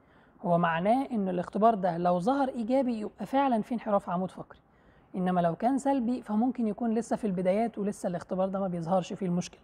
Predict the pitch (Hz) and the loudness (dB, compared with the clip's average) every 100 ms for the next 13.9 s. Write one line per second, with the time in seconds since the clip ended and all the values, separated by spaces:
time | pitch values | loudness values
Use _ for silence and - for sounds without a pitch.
0 | - 208 190 170 185 226 208 180 208 208 | -6 0 2 2 0 0 0 -2 2 4
1 | 208 170 170 170 226 208 208 190 254 254 | 4 2 -4 -4 -6 -2 -2 -2 -2 -2
2 | 196 190 233 240 226 196 185 - - 277 | -2 2 2 2 -2 0 -2 -4 -6 0
3 | 226 254 - 226 - 277 269 - 294 202 | 0 0 -4 -8 -4 -4 -4 -6 -2 0
4 | 254 233 196 - 208 - - _ - - | 0 0 -4 -4 -8 -8 -20 _ -20 -10
5 | 185 170 175 175 202 214 226 220 190 196 | -2 0 0 0 2 2 2 -2 -2 -4
6 | 208 175 196 190 214 196 175 160 160 151 | -6 -4 -2 -2 -2 -2 -2 -4 -4 -4
7 | 175 - 226 - 190 175 185 - - 190 | -4 -6 -8 -4 -4 -2 -4 -8 -6 -4
8 | 180 - 220 196 175 170 175 - - - | -2 0 0 0 -4 -2 -2 -4 -14 -20
9 | _ - 170 - 202 240 285 240 170 160 | _ -8 -8 -2 4 4 4 -2 -8 -6
10 | 208 233 285 240 220 214 190 - 175 160 | -2 0 2 2 0 -2 -6 -8 -8 -6
11 | - 185 190 208 - 233 180 - - 180 | -2 -2 -2 -4 -4 -4 -4 -8 0 2
12 | 165 180 175 170 - 190 185 170 170 175 | 2 0 -4 -8 -6 -4 0 0 0 0
13 | 196 185 190 - 233 233 220 277 | 0 0 -4 -4 -4 0 0 0